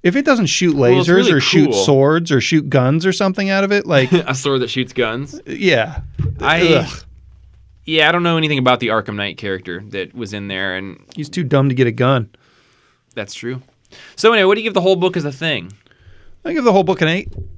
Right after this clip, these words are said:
Speaker 2: Yeah.
Speaker 1: I don't know if that even, I, I don't know if you could average out the,
Speaker 2: Yeah.
Speaker 1: the stories and get that, but, uh, yeah, I, I really like the package. I think it's a gorgeous comic.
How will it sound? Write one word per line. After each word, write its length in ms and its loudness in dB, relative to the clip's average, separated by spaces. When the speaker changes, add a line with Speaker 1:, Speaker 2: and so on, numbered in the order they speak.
Speaker 2:
Yeah. 280 -6
Speaker 1:
I 100 0
don't 100 0
know 60 0
if 60 -6
that 120 4
even, 480 0
I, 240 -6
I 20 -2
don't 140 -2
know 60 0
if 100 -4
you 60 -6
could 260 -4
average 380 0
out 260 -2
the, 300 2
Speaker 2:
Yeah. 360 -2
Speaker 1:
the 100 -4
stories 420 0
and 100 -2
get 160 -6
that, 280 -2
but, 320 0
uh, 440 2
yeah, 200 -2
I, 300 0
I 60 0
really 280 2
like 180 2
the 80 -8
package. 580 -2
I 60 -6
think 120 -6
it's 100 -10
a 40 -6
gorgeous 420 -4
comic. 500 -4